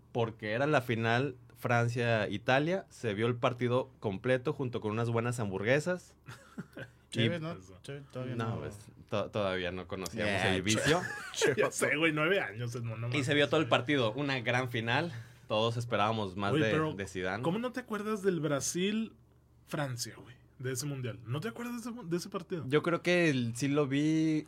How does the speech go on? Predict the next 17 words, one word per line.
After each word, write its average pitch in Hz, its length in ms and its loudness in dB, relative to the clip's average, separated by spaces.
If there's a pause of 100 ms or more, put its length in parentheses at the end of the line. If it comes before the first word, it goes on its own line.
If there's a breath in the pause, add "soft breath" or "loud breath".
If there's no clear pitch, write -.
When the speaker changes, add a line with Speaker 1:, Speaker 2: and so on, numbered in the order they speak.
Speaker 1:
porque 117 500 2
obviamente 120 520 2
tenía 107 340 0
mi 117 140 2
álbum 110 400 2
Panini 104 580 0
y, 98 300 -2
Speaker 3:
Ujú. - 80 -4
Speaker 1:
y 101 80 -2
conocía 104 600 -4 (160)
todas 98 240 6
las 95 140 2
selecciones. 92 800 0
Y 98 80 -2
obviamente 98 400 0
esa 104 120 -4
selección 90 580 -4